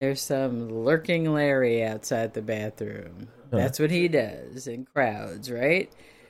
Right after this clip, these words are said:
Speaker 1: And he goes, "Hey, beautiful, how are you?" And she's like,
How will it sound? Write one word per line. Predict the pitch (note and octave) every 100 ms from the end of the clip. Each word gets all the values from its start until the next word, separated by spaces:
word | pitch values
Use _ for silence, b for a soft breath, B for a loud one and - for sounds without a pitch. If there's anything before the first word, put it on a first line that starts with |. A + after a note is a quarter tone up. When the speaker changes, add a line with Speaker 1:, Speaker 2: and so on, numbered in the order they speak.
| B B -
Speaker 1:
And | C#3+
he | D3
goes, | C3+ B2 A#2 -
"Hey, | C3 E3 - - A2 G#2+
beautiful, | B2+ E3 F3 C3+ - G#2+ B2+ B2 _ C3
how | C#3 D3
are | A#2+
you?" | A2+ E3 D#3 - - - b b b b C#3+
And | D3
she's | D3+ D3
like, | D3+ A#2+ A#2+ D4